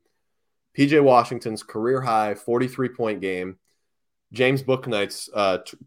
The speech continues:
back-to-back twenty point games versus Oklahoma City and Toronto. And then Bryce McGowan's and Mark Williams's, uh, matching twenty-two point career high games to end the season, uh, against Cleveland. Uh,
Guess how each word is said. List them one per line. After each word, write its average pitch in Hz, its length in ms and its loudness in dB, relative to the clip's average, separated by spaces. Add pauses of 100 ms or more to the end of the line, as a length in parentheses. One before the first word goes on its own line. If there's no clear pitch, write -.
back-to-back 107 560 0
twenty 101 240 -2
point 101 260 -4
games 95 360 -4
versus 92 440 -10
Oklahoma 92 400 -6
City 90 380 -4
and 85 240 -8
Toronto. 120 560 0
And 104 200 -4
then 101 260 -4 (180)
Bryce 123 240 2
McGowan's 107 560 -2
and 95 240 -4
Mark 92 240 -4
Williams's, 92 680 -8 (320)
uh, 85 180 -4
matching 117 540 -2
twenty-two 110 460 -6
point 95 340 -4
career 95 300 -4
high 92 200 2
games 87 460 -6 (380)
to 104 140 -2
end 98 140 -2
the 92 60 -6
season, 92 560 -6
uh, 82 260 -4
against 82 320 -10
Cleveland. 71 460 -10 (560)
Uh, 85 320 -2